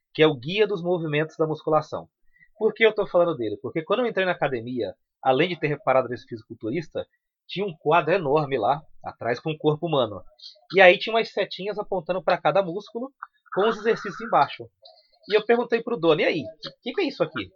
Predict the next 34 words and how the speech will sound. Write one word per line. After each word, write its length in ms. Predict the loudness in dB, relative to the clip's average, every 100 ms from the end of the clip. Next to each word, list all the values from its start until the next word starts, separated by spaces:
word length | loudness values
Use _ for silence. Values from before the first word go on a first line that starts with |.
| _
Ele 140 | -8
falou, 200 | 4 8
"Ó, 20 | 8
eu 60 |
peguei 220 | 6 2 2
num 180 | 0
livro." 400 | -2 -2 -4 -6 -10
Eu 140 | -12 -12 0
peguei 220 | 2 4
o 80 | 4
livro, 380 | 4 0 -2 -8 _ _ _ _ -4
é, 260 | 0 0 2
ao-, 240 | 2 2
imprimi 420 | -4 0 0 2 -2
em 120 | 2
tamanho 320 | 4 4 2
grande 360 | 4 2 0 -6 -10 _ _
e 80 | -2
coloquei 320 | 2 4 4
num 120 | 0
quadro 500 | 2 8 8 8 0 -6 -16 _
para 100 | 2
as 100 | 2
pessoas 280 | 0 2 2
aprenderem 580 | 2 0 0 2 2 2
como 180 | -2 -4
se 160 | -6
treina, 340 | 0 2 2 -2
como 120 | -6
se 80 | -4
faz 140 | -2 0
os 60 |
movimentos 320 | -2 -2 -4
corretamente. 720 | 0 0 2 0 0 -4 -12